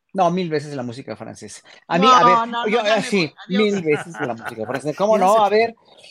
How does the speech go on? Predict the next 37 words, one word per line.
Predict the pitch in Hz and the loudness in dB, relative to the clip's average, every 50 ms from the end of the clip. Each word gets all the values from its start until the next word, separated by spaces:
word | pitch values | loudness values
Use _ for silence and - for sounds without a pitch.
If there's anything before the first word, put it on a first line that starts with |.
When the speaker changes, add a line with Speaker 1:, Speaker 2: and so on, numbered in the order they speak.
| - - | -12 -4
Speaker 1:
ya | - 190 208 254 285 | 0 2 2 2 2
se | 277 - 196 | 0 -4 -6
fue, | - - 175 170 170 | -4 -2 -2 0 2
no, | 160 165 185 196 | 2 2 2 2
no, | 175 151 143 143 | 2 0 0 0
no, | 147 156 | 0 -2
imagínate. | 170 160 143 135 165 131 143 151 151 233 220 165 - - - 139 - - - | -2 -2 0 2 2 2 4 2 2 2 2 0 0 0 -2 -2 -2 -4 -8
Speaker 2:
<laughs> | - - | -10 -4
Speaker 1:
Imagínate | - 202 214 220 254 277 247 233 214 | -2 0 2 4 4 2 2 2 2
cómo | 240 269 262 262 | 2 2 2 2
puedes | - 262 269 247 - | 2 2 2 2 0
comparar | - 277 208 233 233 226 233 240 233 - | -2 0 2 2 2 4 4 4 2 2
a | - 165 | 0 -2
Jean-Philippe | 160 - 202 214 202 - 196 202 208 180 160 | 0 2 2 0 0 -2 -4 -6 -6 -6 -2
Rameau, | 160 175 185 185 180 190 202 214 233 226 - - _ - | -2 -2 0 0 0 2 4 4 4 2 0 -4 _ 0
o | - 170 165 - | 0 0 0 0
Claude | 185 190 208 190 180 170 | 0 2 2 2 2 0
Debussy, | 160 156 143 - - 190 208 220 | -2 -2 -6 -6 -4 -2 0 0
o | 202 | 2
Maurice | 175 165 170 196 190 151 | 2 0 0 0 -2 0
Ravel, | 147 147 147 139 165 175 190 202 208 208 190 - - - - | 2 2 2 4 4 4 4 4 4 4 2 0 -4 -8 -2
o | 151 147 139 | -2 -2 0
puedes | - 190 196 185 - | 2 0 0 0 -2
comparar | 196 175 165 160 165 170 175 | -6 -4 0 2 2 4 4
a | 175 165 151 | 4 2 2
Camille | - 156 147 160 170 165 | 0 -2 -2 -2 -2 -4
Saint-Saëns, | - 160 147 143 - - 156 175 190 180 - | -4 -6 -6 -4 -2 0 0 0 0 -2 0
todos | 180 185 180 | -2 -2 -2
los | 165 143 | -2 -2
grandes | 151 190 220 - - | -2 -2 -2 -2 -6
compositores | 208 180 - 151 131 143 - 156 160 170 160 | -10 -8 -8 -8 -8 -6 -4 -4 -4 -2 -2
barrocos | 151 131 123 131 143 151 151 165 156 - | 0 0 0 0 -2 -2 -4 -6 -12 -10
franceses | - 135 135 123 - - 143 139 - | -8 -8 -8 -8 -10 -12 -14 -14 -14
que | - | -14
son | - 139 143 151 | -8 -6 -4 -4
una | 151 156 156 | -2 -4 -2
maravilla. | 156 143 139 143 151 156 165 160 151 123 127 135 | -2 -2 0 0 -2 -2 -4 -8 -8 -6 -8 -8